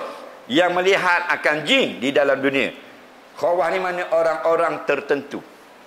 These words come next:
atau orang-orang yang dikhususkan. Ha, dia dalam kehidupan kita ni, jenis manusia dia ada beberapa orang istimewa. Faham tak, Sama dengan burung kok.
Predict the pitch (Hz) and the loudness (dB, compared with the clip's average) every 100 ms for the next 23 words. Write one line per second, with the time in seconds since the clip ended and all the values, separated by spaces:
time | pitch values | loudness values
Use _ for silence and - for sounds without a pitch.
0 | - 131 - 147 147 147 143 143 147 135 | -2 0 4 4 6 4 4 4 4 4
1 | 139 131 113 98 123 123 131 - 135 - | 2 0 -6 -8 -8 -6 -6 -4 -6 -4
2 | 98 85 - - - - - - 80 92 | -4 -6 -12 -20 -20 -20 -20 -10 -4 -2
3 | 90 90 87 90 131 156 156 147 139 117 | -2 -4 -6 -2 0 2 2 2 0 -2
4 | 135 127 127 131 110 110 - 98 104 127 | -2 -2 -2 -2 -2 -4 -6 -4 -4 -6
5 | 139 - - - - - 117 160 180 156 | -8 -18 -20 -20 -20 -14 -4 -2 0 2
6 | 147 151 139 151 160 143 123 143 139 131 | 2 0 0 2 2 2 2 0 2 0
7 | 123 135 123 127 123 127 151 151 - - | 2 2 2 2 4 4 0 -2 -12 -10
8 | 127 - 139 123 117 101 80 - - - | -8 -8 -6 -4 -2 -4 -10 -18 -20 -20
9 | - - - - - - - 139 139 160 | -20 -20 -20 -20 -20 -20 -8 -4 -2 0
10 | 175 170 - - - - - 156 202 170 | 2 0 -2 -16 -20 -16 -6 -2 0 0
11 | 160 165 165 185 202 240 | 0 2 4 4 4 2